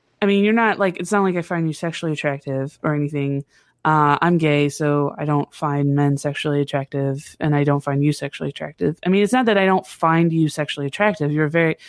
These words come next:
you're an attractive looking man. I'm just not into bald guys. I mean, it's not that I'm not into bald guys. It's like, you know, me being the gay thing that I said earlier. You know, it's like, um,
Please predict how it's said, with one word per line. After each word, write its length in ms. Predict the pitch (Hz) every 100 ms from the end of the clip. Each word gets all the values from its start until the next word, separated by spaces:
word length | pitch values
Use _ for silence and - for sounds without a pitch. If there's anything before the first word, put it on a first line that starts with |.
| - -
you're 140 | - 190
an 60 |
attractive 440 | 175 - 233 240 202
looking 220 | 170 165
man. 160 | 147 143
I'm 180 | 170
just 160 | 175 175
not 200 | 170 156
into 240 | 147 143 143 -
bald 340 | 151 147 147 -
guys. 280 | 139 135 -
I 40 |
mean, 120 | 220
it's 80 | 233
not 140 | 254 285
that 100 | 269
I'm 180 | 226
not 180 | 196 175
into 240 | 175 180 151
bald 500 | - 170 180 196 -
guys. 260 | 143 143
It's 120 | 151
like, 180 | 175 160 - - - - -
you 100 | 220
know, 180 | 185
me 140 | 170 175
being 320 | 165 156 151
the 80 | 147
gay 240 | 156 156
thing 180 | 147 156
that 80 | 147
I 60 |
said 180 | 143 151
earlier. 380 | - 156 156 147 - - - -
You 140 | 196
know, 220 | 185 170
it's 240 | - 180 -
like, 300 | 180 170 -
um, 400 | 175 170 160 151